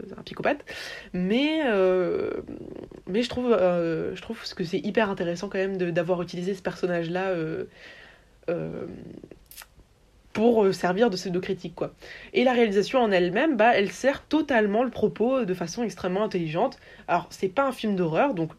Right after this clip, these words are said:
âme sensible, allez-y. On n'a presque pas d'image graphique directe, donc, euh, c'est, c'est vraiment pas choquant. Enfin, c'est moins <laughs> choquant qu'un film d'horreur, on va dire. Euh, et en fait, on voit tout à travers la caméra du personnage principal. Bon, c'est une,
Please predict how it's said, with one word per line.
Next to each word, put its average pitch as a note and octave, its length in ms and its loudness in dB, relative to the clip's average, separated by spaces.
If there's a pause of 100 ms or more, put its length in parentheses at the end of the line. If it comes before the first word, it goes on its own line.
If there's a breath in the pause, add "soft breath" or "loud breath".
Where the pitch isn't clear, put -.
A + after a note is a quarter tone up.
(560)
âme F3+ 160 4
sensible, E3+ 460 -2 (280)
allez-y. G3 560 4 (480 loud breath)
On F#3 120 0
n'a F#3 380 2 (160)
presque A#3+ 360 0
pas A3 180 4
d'image F#3+ 320 2
graphique F3+ 400 -4
directe, F3+ 560 0
donc, D#3+ 220 -4
euh, D#3+ 180 -4
c'est, D#3+ 240 -8
c'est D#3+ 160 -10
vraiment D#3+ 200 0
pas E3 100 -4
choquant. G3 400 -4 (340 loud breath)
Enfin, - 180 -6 (540)
c'est - 200 2
moins G#3+ 160 8
<laughs> - 20 4
choquant A#3+ 260 8
qu'un A3 120 0
film A3 180 2
d'horreur, G#3 280 6
on A#3+ 60 2
va F#3+ 100 4
dire. B3 220 0 (420 loud breath)
Euh, F3+ 1000 4
et G#3 100 2
en G3+ 60 0
fait, C4+ 220 2
on A3 60 -2
voit G3+ 240 0
tout D4+ 540 -4
à G#3 80 -2
travers G#3+ 480 2
la F#3+ 100 2
caméra G3 440 2
du G3 100 0
personnage F#3 340 -4
principal. F3 520 -4
Bon, - 240 -8
c'est - 160 -10
une, D#3 140 -4